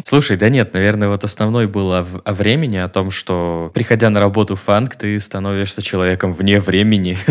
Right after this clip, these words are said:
<laughs> и просто живешь по каким-то расписаниям, супер гибким.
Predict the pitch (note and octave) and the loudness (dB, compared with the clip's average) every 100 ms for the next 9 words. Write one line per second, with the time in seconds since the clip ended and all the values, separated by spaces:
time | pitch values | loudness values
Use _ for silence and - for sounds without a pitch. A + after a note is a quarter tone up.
0 | A#2+ - - - G#2 F#2+ F2+ F2+ F2+ F2+ | 0 -4 -14 -10 -6 -4 -2 -2 -2 -4
1 | F2 G2+ G2+ - G2 F#2+ F2+ E2+ F2+ F#2 | -4 0 0 -2 -4 -4 -6 -8 -8 -6
2 | F#2 - - F#2 E2+ E2+ - F2 F2 F2 | -6 -8 -12 -8 -8 -10 -14 -16 -10 -8
3 | D#2 D2+ - G#2 - A2 - A2 G#2+ F#2 | -8 -10 -10 -8 -6 -4 0 0 0 -2
4 | F2+ E2+ _ _ - - G2+ F#2+ F#2 G2+ | -6 -10 _ _ -10 -6 -4 -6 -4 -6
5 | G#2+ - F#2 | -4 -4 -4